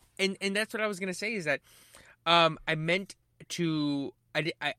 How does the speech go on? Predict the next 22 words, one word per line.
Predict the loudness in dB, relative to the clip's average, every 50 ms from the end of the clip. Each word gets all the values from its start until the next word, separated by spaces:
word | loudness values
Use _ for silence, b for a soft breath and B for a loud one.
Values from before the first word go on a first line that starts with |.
| _ -4
I, | -4 -4 -2 -4
I | -4
should | -4 -2 0 0 2
have | 0 0
listened | 0 -4 -4 -4 -6 -6 -8 -6
to | -4 -4
our | -4 -4
episode | -6 -10 -12 -12 -10 -10 -10 -10
to | -10 -12
see | -10 -8 -8
if | -8 -8 -8
either | -8 -6 -4 -2 -2
of | -2 0
us | 0 0 -2 -2 -4 -10 -16 -16 _ _ _ _ -6
even | -6 -4 -4 -4 -6 -6 -8 -12 -14 -18 -20 _ _ _ _ _ _ _ _ _ _ _ -16
mentioned | -12 -8 -4 -2 -2 -2 -2 -4 -6 -6 -6 -6
when | -6 -8 -8
he | -8 -8
would | -8 -8 -8
be | -10 -14
cut, | -12 -12 -12 -12 -12 -18 _ _ _ _ _ _ _ -10
um, | -8 -8 -6 -6 -8 -8 -10 -12 -16 -18